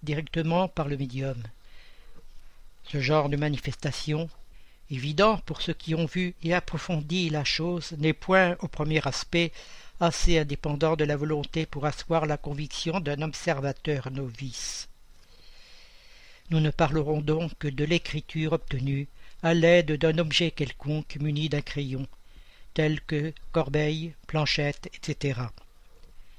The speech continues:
La manière dont les doigts du médium sont posés sur l'objet défie,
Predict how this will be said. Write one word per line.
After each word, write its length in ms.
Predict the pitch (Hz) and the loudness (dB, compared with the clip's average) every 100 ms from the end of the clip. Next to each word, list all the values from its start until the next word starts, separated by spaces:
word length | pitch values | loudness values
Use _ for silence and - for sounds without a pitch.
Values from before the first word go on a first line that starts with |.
| - - - - - - - - - - - | -20 -18 -18 -20 -20 -20 -20 -20 -20 -14 -2
La 120 | 147 | 2
manière 560 | 151 165 185 196 208 165 | 4 6 8 8 6 2
dont 160 | 165 | 2
les 120 | 160 | 2
doigts 300 | 143 156 180 | 2 6 6
du 100 | 175 | 6
médium 440 | 156 151 156 185 156 | 2 2 4 4 2
sont 180 | - 170 | -4 -4
posés 460 | - 165 147 180 | -2 0 2 2
sur 240 | - 160 143 | 2 -2 0
l'objet 480 | 151 135 - 160 | 0 0 0 0
défie, 520 | 151 139 - - 156 | 0 -4 -4 -4 -4